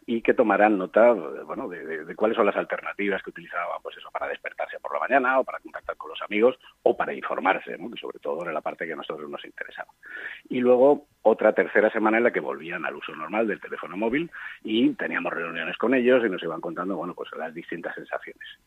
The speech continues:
Y muy llamativo, pues la ansiedad que les producía estar sin el móvil, de gente que no sabía, eh, bueno, eh, moverse por la ciudad porque estaban acostumbrados al G P S o, o no sabían el teléfono de, de, de sus padres o de casa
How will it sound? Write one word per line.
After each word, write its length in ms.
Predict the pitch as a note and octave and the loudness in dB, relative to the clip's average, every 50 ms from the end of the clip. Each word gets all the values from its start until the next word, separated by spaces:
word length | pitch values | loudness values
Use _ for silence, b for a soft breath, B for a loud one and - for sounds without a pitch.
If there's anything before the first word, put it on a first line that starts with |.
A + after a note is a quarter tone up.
| _ - | _ -6
Y 80 | G2+ | -2
muy 200 | G2 A2+ B2 B2+ B2 | 2 4 6 8 8
llamativo, 580 | B2+ A#2+ A#2+ A#2 - A#2+ A#2+ A#2+ B2+ C#3+ - B B B B B B B _ | 8 6 6 4 2 2 4 4 4 4 2 B B B B B B B _
pues 360 | - D2+ D2+ C#2+ C#2 C2 B1+ - - - | -12 -8 -6 -6 -6 -6 -6 -8 -10 -12
la 540 | - - B1 A#1 A#1 A#1 A#1 A1+ - - - _ - | -8 -2 0 2 4 4 2 2 0 -2 -4 _ -2
ansiedad 680 | - D#2 D#2+ - - - E2 D2+ C#2 C#2+ D#2+ G2 - | -2 -2 -2 -4 -10 -8 -8 -6 -4 -2 0 -2 -2
que 100 | - - | -2 -2
les 100 | F2 D#2+ | -4 -6
producía 400 | - - C#2 C2+ - - D#2 D2 | -6 -8 -14 -12 -10 -10 -10 -10
estar 200 | C#2 - D2+ C#2+ | -8 -10 -10 -12
sin 140 | - D2+ C#2+ | -12 -12 -14
el 80 | C#2 D2 | -10 -6
móvil, 300 | F2 A2 A2+ A2+ C3+ - B B B B B B - | -2 0 0 0 -2 -6 B B B B B B -14
de 100 | D#2+ - | -12 -8
gente 280 | - - - - - | -8 -8 -8 -8 -8
que 100 | - D#2+ | -8 -8
no 140 | D2+ D2+ C#2+ | -8 -6 -8
sabía, 420 | - D#2 D2+ D#2+ E2 E2 E2+ E2 | -6 -6 -6 -6 -4 -2 -2 -2
eh, 360 | D#2 - D#2 D#2 D2 - - - - | -4 -4 -8 -10 -8 -8 -8 -10 -10
bueno, 360 | - F2 G2 A#2 A2 F2 D#2+ | -10 -8 -6 -6 -6 -6 -6
eh, 60 | C#2+ B B B B | -8 B B B B
moverse 480 | - G#2+ G#2 G2 G#2 A#2+ A#2 - - G2 | -6 -4 -2 0 2 0 0 0 -2 -2
por 180 | D#2 F#2 E2 | -2 -2 -2
la 100 | F2 E2 - | -2 -4 -2
ciudad 220 | - G#2 C#3+ F3 | 0 2 2 2
porque 160 | F#3 D#3 A2 | 2 0 -2
estaban 240 | F2+ - F#2 F2 E2+ | -2 0 0 0 -2
acostumbrados 500 | E2+ - E2 D#2 - E2 D#2+ D#2 D2 - | -4 -6 -8 -12 -10 -10 -8 -8 -8 -8
al 80 | D2 - | -8 -8
G 140 | - - - | -8 -4 0
P 80 | - C3+ | 2 2
S 240 | C#3 - E3 D3 D3+ - _ | 2 2 0 -2 -2 -4 _
o, 280 | - D2 C#2 - - - | -8 -6 -6 -6 -6 -6
o 100 | - - D2+ | -6 -6 -2
no 180 | E2+ G#2+ - | 0 0 2
sabían 460 | - - E2 D#2+ F2 F2 F2 D#2+ D#2 - B B B B B | 2 2 0 0 -2 -4 -4 -4 -6 -8 B B B B B
el 120 | - A#2 G2 | -6 -4 -2
teléfono 480 | - G2+ G#2 G2+ - - F#2 F2+ F#2 | 0 2 2 2 2 0 -2 -2 -2
de, 180 | E2+ D#2+ D#2 D#2 | -4 -4 -6 -6
de, 200 | D2+ D2 C#2+ C#2 | -6 -6 -6 -8
de 120 | - - | -8 -10
sus 160 | - - D2 - | -12 -12 -2 4
padres 440 | - F#2 F#2 F2 F2 F#2+ G2 F#2 F#2+ | 6 6 6 6 4 2 0 0 -2
o 60 | D#2+ | -4
de 100 | D2 C#2+ | -6 -4
casa 380 | - F2+ F#2+ - - G#2+ A#2+ | -2 -2 0 4 4 4 4